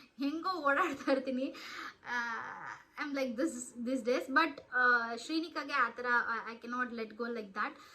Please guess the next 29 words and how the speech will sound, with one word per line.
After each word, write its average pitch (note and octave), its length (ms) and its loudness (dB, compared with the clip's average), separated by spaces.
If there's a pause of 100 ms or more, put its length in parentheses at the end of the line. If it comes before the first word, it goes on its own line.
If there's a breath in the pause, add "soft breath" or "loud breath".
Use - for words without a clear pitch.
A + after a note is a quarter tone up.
(180 loud breath)
But - 180 -12
ಸ್ಕೂಲ್ಗಾದ್ರೂ E4+ 640 -4
ಅವಳಿಗೆ C#4+ 440 -2
ಒಂದು B3 160 -4
ಸ್ವಲ್ಪ A3 260 -4
ಆ A3 40 0
ಥರದನ್ನೆಲ್ಲ A3 500 -4
ಹಾಕಬೇಕಲ್ಲ. A#3 720 -2 (220)
So, D#4 160 -4 (420 loud breath)
ನನಗೆ E4 500 2
ಈ, D4 460 -12
ಈ D#4+ 220 -4
ವ-, D#4 240 -2
ಈ D#4+ 80 -4
ಥರ F4 180 -4 (120)
ಒಂದು D#4 160 -2
ಬ್ಯಾಂಗಲ್ C4 500 2
ಸೆಟ್ಸು B3+ 340 -8
ತುಂಬಾ C#4 460 -4
ಇಷ್ಟ B3+ 200 -6
ಆಯಿತು. A#3+ 240 -8
Rather A#3 400 -8
than C4+ 120 -6
going, A#3+ 360 -6
you A#3+ 160 -6
know, B3+ 120 -6
different, A#3+ 400 -4
different B3 380 -6
things. A#3+ 380 -4